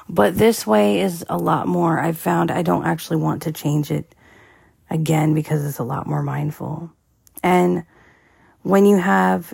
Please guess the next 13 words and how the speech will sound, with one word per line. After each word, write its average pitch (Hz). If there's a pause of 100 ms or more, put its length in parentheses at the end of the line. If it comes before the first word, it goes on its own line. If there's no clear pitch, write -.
different, 190
even 196
if 175
you 180
think 180
about 165 (140)
pen 175
to 165
paper, 160
you 165
have 156
different 160
colors -